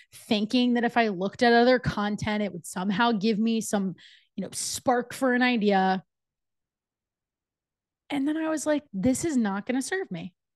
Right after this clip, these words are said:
It's a beautiful morning. It's a Friday. I'm ready for the weekend and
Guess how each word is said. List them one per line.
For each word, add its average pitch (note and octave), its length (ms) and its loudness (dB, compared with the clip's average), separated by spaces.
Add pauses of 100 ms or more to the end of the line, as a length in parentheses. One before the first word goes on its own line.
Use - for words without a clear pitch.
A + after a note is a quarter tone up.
It's G3 280 -4
a G3+ 60 -4
beautiful D4+ 460 2
morning. A3+ 500 2
It's - 140 -8
a - 80 -12
Friday. B3 680 2 (360)
I'm G#3+ 200 0
ready A#3 360 2
for D#4 160 -4
the C4 100 0
weekend G3+ 720 0 (480)
and G3+ 480 -2